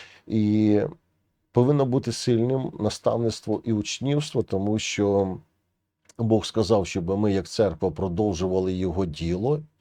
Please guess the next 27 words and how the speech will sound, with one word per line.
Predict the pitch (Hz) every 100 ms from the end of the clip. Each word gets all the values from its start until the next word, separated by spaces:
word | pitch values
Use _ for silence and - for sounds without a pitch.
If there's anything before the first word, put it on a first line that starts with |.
| _ _ _ -
як | 92 98 -
тіло | - 101 90 98 107
його, | 113 117 117
ми | 101
продовжували | 104 98 117 104 98 95 92 98
його | 92 87 95 95 - - - -
діло. | - 87 107 - - _ _ _ _ _
І | 101 101
він | 120 139 131
нам | 110 123 120 85
дав | 117 117 104 -
велике | 90 101 113 117 104
доручення, | 87 101 101 87 - 76 78
і | 76
це | -
дуже | 85 92 85 90
важливо. | 87 80 78 78 57 - - _ _ _ _ _ _ -
М, | 76 76 73 65 67 - - _ _ _ _ _ _ _ -
іти | 113 - 123 143 220 - _ _ _ -
до | 117 127
людей | 135 147 139 139 -
і | 110
робити | 104 98 127 - 107
їх | 92 98 -
учнями | 135 - 135 113
і | 98
послідовниками | 98 - 98 87 107 107 101 101 92 95